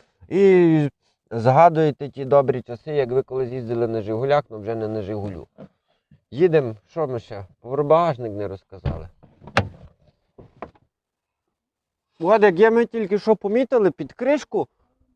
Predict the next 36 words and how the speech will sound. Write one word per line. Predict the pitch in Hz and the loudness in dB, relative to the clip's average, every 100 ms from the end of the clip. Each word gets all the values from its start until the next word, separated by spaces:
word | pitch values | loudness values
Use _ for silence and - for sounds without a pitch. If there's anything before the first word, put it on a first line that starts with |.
| - | -8
вміщайтесь | 120 175 165 220 247 202 214 | 0 2 2 0 0 -2 -10
спокійно. | - - 190 185 147 120 131 | -12 -10 -6 -2 0 0 0
Тобто | 196 175 196 | -4 -4 -4
з | 160 | 2
ростом | 214 240 - 202 | 4 4 2 2
метр | 208 220 214 185 | 4 4 2 -4
вісімдесят | 170 - 180 170 170 208 196 | -4 -4 -2 -2 -2 0 -2
два | 165 240 277 _ _ - | 2 4 4 _ _ -12
нормально | 127 151 175 247 233 | -2 0 4 6 6
ви | 196 | 4
себе | - 165 175 | 2 0 -2
тут | 185 - | -2 -6
почуваєте. | 165 - 135 120 110 160 | -8 0 4 4 6 4
Універсал. | 254 285 269 254 202 190 160 180 - - - - - | 6 6 6 6 4 4 6 4 0 -16 -20 -10 4
Е, | 156 156 151 | 8 8 8
скільки | - - 226 226 | 4 -2 0 2
літрів, | 240 - 196 185 | 2 4 4 6
не | 190 | 4
знаю, | 170 214 202 190 | 4 2 2 2
не | 170 | 0
цікавився, | - 170 202 190 160 165 | -2 0 2 2 0 -2
воно | 180 180 | 2 4
мені | 180 170 | 4 4
не | 156 | 2
цікаво, | - 160 214 247 247 | 0 -2 2 4 6
но | 220 | 6
універсал, | 196 180 160 170 - 247 | 6 6 6 4 6 2
сідушки | - 170 202 - 170 | 2 2 2 4 2
складаються, | - 165 175 247 240 - 220 - _ | 0 -2 4 8 8 4 -4 -6 _
хочете | - 208 - 202 | 0 0 2 4
вести | 196 - 175 | 4 2 -8
холодильник, | - 170 170 220 214 190 | -4 0 4 4 4 2
везете | 160 151 180 165 | 2 0 -2 -4
холодильник. | - 147 127 120 110 98 | -4 0 6 6 6 4
Невеликий, | 131 160 196 247 240 | 4 8 8 6 2
правда, | 208 214 196 196 | -2 2 4 2